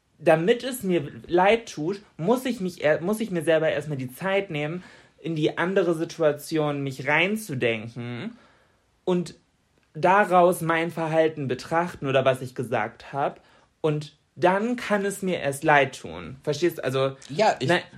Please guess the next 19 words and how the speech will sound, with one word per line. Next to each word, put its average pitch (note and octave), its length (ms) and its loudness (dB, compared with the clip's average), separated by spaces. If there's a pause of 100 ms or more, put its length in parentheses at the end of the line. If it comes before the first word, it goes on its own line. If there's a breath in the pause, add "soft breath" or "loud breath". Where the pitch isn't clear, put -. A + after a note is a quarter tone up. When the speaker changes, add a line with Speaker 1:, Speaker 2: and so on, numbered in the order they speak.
Speaker 2:
total. C#3 480 0
Speaker 1:
Und F3+ 220 6
daraus A3 420 4
dann F#3 200 0
die F3 80 -4
Konsequenz D3 1000 0
zu F3+ 120 -12
ziehen G3 360 -8
und D3 240 -6
nachhaltig G3+ 760 -2
mein E3 180 -6
Verhalten D#3+ 640 -2
so E3 220 -2
zu - 220 -8
ändern, D#3+ 400 -6
damit D3+ 300 0
so D3+ 120 -2
eine C#3+ 200 -6
Situation C#3 680 -6